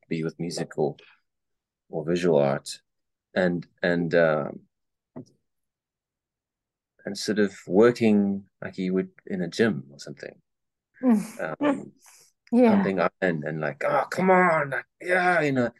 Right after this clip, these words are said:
Speaker 1: sort of grinding it in until some,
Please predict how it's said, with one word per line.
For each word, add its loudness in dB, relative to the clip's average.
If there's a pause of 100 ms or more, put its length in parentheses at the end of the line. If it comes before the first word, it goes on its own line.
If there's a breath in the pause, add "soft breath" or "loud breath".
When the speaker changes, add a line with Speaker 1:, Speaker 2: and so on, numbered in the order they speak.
(140)
Speaker 1:
sort -10
of -8
grinding 4
it 2
in 0 (460)
until -8
some, -2